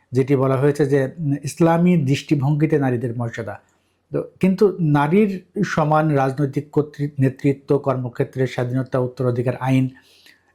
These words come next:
এসব বিষয়ে পরিষ্কার অবস্থান, আহ,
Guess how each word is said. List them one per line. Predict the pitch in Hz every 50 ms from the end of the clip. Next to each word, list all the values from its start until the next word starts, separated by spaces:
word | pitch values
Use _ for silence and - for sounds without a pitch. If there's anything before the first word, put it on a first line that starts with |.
| _ -
এসব | 175 - - 202 180 180
বিষয়ে | 180 196 175 - 185 165 156
পরিষ্কার | 151 151 - 143 135 131 - - 139 123 113 - - _ _ _
অবস্থান, | 156 156 135 139 139 139 - - 131 123 123 - _ _ _ _ _ _ _ _ _ - 143 127
আহ, | 127 123 117 -